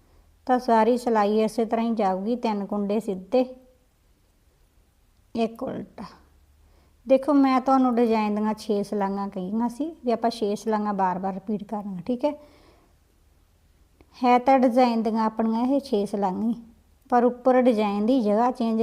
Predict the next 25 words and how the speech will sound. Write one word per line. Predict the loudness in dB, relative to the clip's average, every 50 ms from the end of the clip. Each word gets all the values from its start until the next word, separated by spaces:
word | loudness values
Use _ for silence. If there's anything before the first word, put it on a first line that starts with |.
| -2 0
ਕਰਨੀ | 0 0 2 2 2 2 2
ਹੈ | 2
ਤਾਂ | 0 -2 0 2
ਬਾਰਾਂ | 2 2 2 2 0 -2
ਸਲਾਈਆਂ | -4 -2 -2 0 0 0 -2 -2 -2 -4
ਬਣਨਗੀਆਂ, | -4 -4 -4 -6 -6 -8 -8 -8 -8 -8 -8 -8 -8 -8
ਠੀਕ | -8 -6 -6 -6 -2 0
ਹੈ। | 2 4
ਡਿਜ਼ਾਈਨ | 4 4 4 4 4 4 4 4 4 4
ਉਹੀ | 2 2 0 0 2
ਹੋਊਗਾ, | 2 2 2 2 0 -2
ਬਸ | 0 0 -2 -2 -2 -6 -8 -10 -10 -16 _ _ _ _ _ _ _ _ _
ਜਗ੍ਹਾ | -4 0 2 2 4 6 6 4
ਚੇਂਜ | 4 2 -2 -2 -2 -4
ਕਰ | -2 0 0 0 0 -2
ਦੇਣੀ | -4 -4 -2 0 0 0 0
ਹੈ | 0
ਤਾਂ | 0 0 2
ਬਾਰਾਂ | 4 4 4 4 2 0 -2
ਸਲਾਈਆਂ | -2 0 0 0 2 0 0 -2
'ਚ | -4 -6
ਕੰਪਲੀਟ | -6 -6 -6 -6 -4 -6 -6 -6 -6 -6
ਹੁੰਦਾ | -6 -6 -6 -6 -6 -6 -6
ਆਪਣਾ | -6 -4 -4 -2 0 0 2
ਡਿਜ਼ਾਈਨ। | 2 2 2 2 2 2 0 0